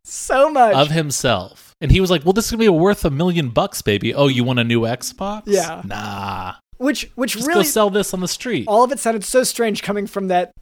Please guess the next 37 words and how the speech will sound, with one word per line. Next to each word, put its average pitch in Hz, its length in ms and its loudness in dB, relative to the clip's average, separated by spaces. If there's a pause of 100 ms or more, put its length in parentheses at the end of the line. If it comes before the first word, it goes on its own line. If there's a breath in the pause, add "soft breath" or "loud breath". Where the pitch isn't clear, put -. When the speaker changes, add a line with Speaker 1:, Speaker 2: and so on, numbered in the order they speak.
(100)
Speaker 1:
literal 202 460 4
baby 170 360 -4
face 147 600 -8 (560)
as 180 200 -6
well. 151 400 -6 (160)
Speaker 2:
Oh, 190 100 2
he's 196 160 0
still 185 240 2
a 110 60 2
man. 107 500 -6
Like, 117 180 -4
he 127 100 -2
still 131 180 -2
talks - 400 -4
like 104 160 -2
a 98 40 -10
man. 98 540 -6 (800)
And 240 140 -4
he's, - 440 -2 (120)
he, 185 260 -4
his 226 240 2
height 247 380 0
has 147 200 0
not 123 240 -2
changed. 135 840 -8
Like, 107 280 -4
he, 151 340 -2
he 180 180 0
is 147 140 2
still, 143 500 2
like, 117 160 0
a, 131 200 0
you 135 140 -2
know, 107 140 -4
roughly 107 460 -2
six-foot - 640 -6
man. 107 480 -6